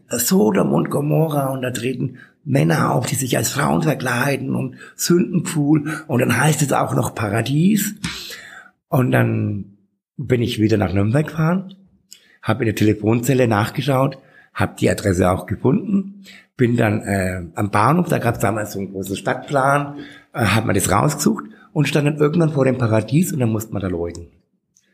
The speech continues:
Schon mal eine große Hemmschwelle. Da hab ich endlich den Mut gehabt zu läuten, da machte so ein kleiner Kellner, der gerade über, zu dem Fenster rausschauen konnte, der Peter damals,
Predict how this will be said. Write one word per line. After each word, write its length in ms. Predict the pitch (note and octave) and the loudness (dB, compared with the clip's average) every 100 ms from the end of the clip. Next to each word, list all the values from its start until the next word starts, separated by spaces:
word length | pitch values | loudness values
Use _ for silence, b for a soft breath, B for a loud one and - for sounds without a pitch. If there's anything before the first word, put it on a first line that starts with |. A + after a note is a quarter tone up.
| _ | _
Schon 100 | - | -2
mal 60 | G#2+ | 0
eine 120 | G#2 | 0
große 260 | - G#2 G2 | -2 -2 2
Hemmschwelle. 600 | G2 G2 G#2+ F2+ F2 - B B - | 2 0 0 0 0 -6 B B -4
Da 80 | |
hab 60 | A2+ | 0
ich 80 | C3 | 0
endlich 220 | C3+ B2+ | -2 0
den 140 | A#2+ | 2
Mut 240 | A#2+ F3+ G3 | 4 2 2
gehabt 220 | B2+ - | -4 -2
zu 80 | G2 | 0
läuten, 300 | F#2+ G#2 E3 | 2 2 2
da 200 | E3 - B B B | -2 -2 B B B
machte 320 | G#2 G#2+ - | -2 0 0
so 140 | G2 G#2 | 0 0
ein 60 | |
kleiner 240 | G2 G2 F#2+ | 2 0 0
Kellner, 280 | A2+ A#2+ D3 | 2 2 2
der 100 | C3+ | 2
gerade 260 | A#2+ A#2+ | 2 2
über, 220 | A2 G#2+ | 0 -4
zu 120 | - A2+ | -2 0
dem 100 | A#2 | 2
Fenster 300 | C3 C3 D3 | 2 0 2
rausschauen 380 | D3 D3 C#3 C3+ | 0 2 0 0
konnte, 320 | C3 C3 B2 B B - | -2 -2 -8 B B -10
der 80 | |
Peter 260 | A#2+ A2 C3+ | 0 2 2
damals, 540 | B2+ A#2 A#2+ B2 A#2+ | 2 2 2 2 -2